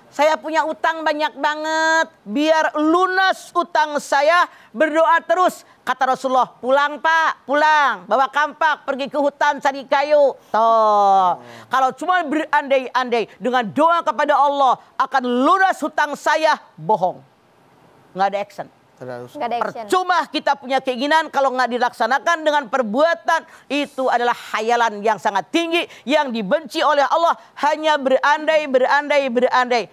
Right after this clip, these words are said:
Speaker 1: nol besar pahalanya di Allah. Yang dinilai oleh Allah usaha kita.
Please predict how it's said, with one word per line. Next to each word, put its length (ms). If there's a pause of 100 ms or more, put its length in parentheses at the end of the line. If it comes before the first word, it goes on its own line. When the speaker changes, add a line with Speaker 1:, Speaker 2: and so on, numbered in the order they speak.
(120)
Speaker 1:
nol 480
besar 360
pahalanya 360
di 80
Allah. 240 (1400)
Yang 380
dinilai 400
oleh 260
Allah 300
usaha 340
kita. 380